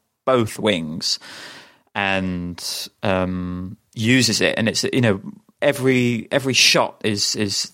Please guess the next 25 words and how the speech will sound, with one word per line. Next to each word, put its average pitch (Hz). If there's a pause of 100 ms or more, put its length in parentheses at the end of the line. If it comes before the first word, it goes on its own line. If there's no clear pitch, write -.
has 110
potential 104 (160)
to -
be 110
aggressive, 104 (600)
combined 120
with 107
her 107
athleticism 101
and 95
her 98
movement, 113
and 82
it's 82
just -
an 92
absolute 117
force 113
on 104
the 101
court. 113
And 123
actually, 135
I 107
think 113